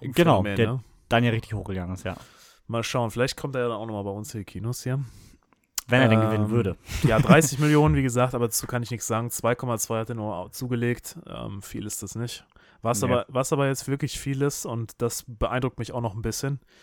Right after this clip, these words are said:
Speaker 1: ist Megan. Also wir reden hier von der dritten Woche. Ähm, einunddreißig Millionen nochmal zugelegt, ist jetzt bei einhundertzweiunddreißig Millionen, ähm, und hat zwölf Millionen Produktionskosten. Ja, die haben hundertzwanzig Millionen plus gemacht, wenn man jetzt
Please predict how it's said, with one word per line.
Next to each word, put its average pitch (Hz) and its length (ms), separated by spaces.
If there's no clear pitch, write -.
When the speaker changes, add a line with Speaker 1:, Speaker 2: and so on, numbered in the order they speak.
Speaker 1:
ist 120 180
Megan. 139 540
Also 117 480
wir 113 100
reden 135 200
hier 131 120
von 123 220
der 113 260
dritten 135 380
Woche. 135 340
Ähm, 127 580
einunddreißig 156 560
Millionen 147 220
nochmal 135 180
zugelegt, 127 540
ist - 80
jetzt - 180
bei 135 180
einhundertzweiunddreißig 147 1200
Millionen, 131 440
ähm, 139 480
und 135 480
hat 135 140
zwölf 143 280
Millionen 131 260
Produktionskosten. 123 840
Ja, 98 120
die 117 100
haben 117 80
hundertzwanzig 131 480
Millionen 117 180
plus - 240
gemacht, 110 320
wenn 113 120
man 107 120
jetzt - 500